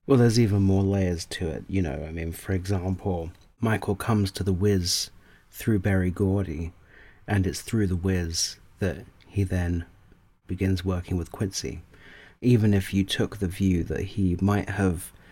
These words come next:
succeeded in his own right later in life without the foundation of the Jackson Five, it's almost for certain that he wouldn't have ended up meeting and working with Quincy, and then we wouldn't have got Off the Wall,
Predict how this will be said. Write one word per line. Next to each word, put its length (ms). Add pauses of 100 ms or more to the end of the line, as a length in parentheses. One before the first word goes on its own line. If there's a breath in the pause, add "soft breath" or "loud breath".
(360 soft breath)
succeeded 640
in 120
his 200
own 220
right 280
later 460
in 160
life 320
without 300
the 80
foundation 500
of 80
the 60
Jackson 400
Five, 480
it's 160
almost 440 (680 soft breath)
for 120
certain 640 (100)
that 120
he 100
wouldn't 300
have 140
ended 220
up 180
meeting 340
and 140
working 320
with 160
Quincy, 420
and 100
then 120
we 80
wouldn't 240
have 60
got 120
Off 200
the 100
Wall, 360